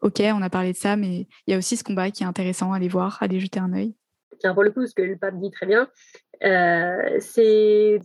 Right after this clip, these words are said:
Speaker 2: parfois on entend des trucs un peu genre... Euh, genre le problème c'est l'homme, quoi. Si plus personne fait de bébé, franchement, on a résolu le problème <laughs> en pas longtemps.
Speaker 1: Mhm.
Speaker 2: <laughs> Et, euh, et je suis convaincue que c'est pas une bonne idée.
Speaker 1: Ouais.
Speaker 2: Euh,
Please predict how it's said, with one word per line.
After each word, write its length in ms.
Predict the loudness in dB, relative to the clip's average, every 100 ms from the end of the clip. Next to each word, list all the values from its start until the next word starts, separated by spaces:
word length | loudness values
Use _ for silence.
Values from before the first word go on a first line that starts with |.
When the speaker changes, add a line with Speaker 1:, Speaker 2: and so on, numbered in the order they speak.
| _
Speaker 2:
parfois 380 | -2 0 2 4
on 120 | 4
entend 440 | 2 2 2 2 2
des 120 | 0
trucs 300 | -4 -8 -2
un 100 | 0
peu 180 | 0 0
genre... 240 | 2 2 4
Euh, 380 | 4 6 4 0 -6 -16 -16 -16 -4
genre 200 | 2 6
le 100 | 6
problème 220 | 6 6 6
c'est 140 | 6
l'homme, 260 | 8 6 6
quoi. 180 | 4
Si 240 | 4 -2 -6
plus 140 | 0
personne 340 | 2 4 2 4
fait 120 | 4
de 40 |
bébé, 280 | 6 6 6
franchement, 420 | 4 -2 2 4
on 80 | 4
a 100 | 4
résolu 360 | 4 4 4 2
le 60 | -2
problème 580 | -2 0 2 2 -2 -4 -4
<laughs> 460 | -4 -4 -10 -4
en 160 | -2 0
pas 280 | 4 4 6
longtemps. 300 | 4 2 -8 -14 -16 -6
Speaker 1:
Mhm. 420 | -4 0 0 -2 -4
Speaker 2:
<laughs> 40 | -4 -4 -4 -8 _ 4
Et, 220 | 6 6
euh, 360 | 4 2 2 0 -2
et 100 | -4
je 40 |
suis 100 | -2
convaincue 300 | -2 -2 -2
que 60 | -4
c'est 80 |
pas 100 | -4 0
une 120 | 0
bonne 280 | 2 2 0
idée. 220 | -2 -6 -8 _ -8 -6 -8 -10 -6 0
Speaker 1:
Ouais. 320 | 2 2 0
Speaker 2:
Euh, 540 | -4 -6 -6 -6 -8